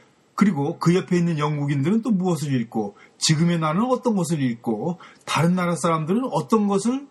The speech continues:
읽어낼 수가 있느냐는 것입니다. 이 고흐의 해바라기를 보면서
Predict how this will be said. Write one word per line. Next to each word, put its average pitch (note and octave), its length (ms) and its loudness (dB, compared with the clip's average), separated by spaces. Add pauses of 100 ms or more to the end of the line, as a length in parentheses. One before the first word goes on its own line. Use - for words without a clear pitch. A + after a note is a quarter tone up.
(140)
읽어낼 G3 420 2
수가 G#3+ 220 -2
있느냐는 A#3 400 2
것입니다. C#3 500 -4 (240)
이 C4+ 100 2
고흐의 A#3+ 380 4
해바라기를 G3 480 2
보면서 B2+ 720 -2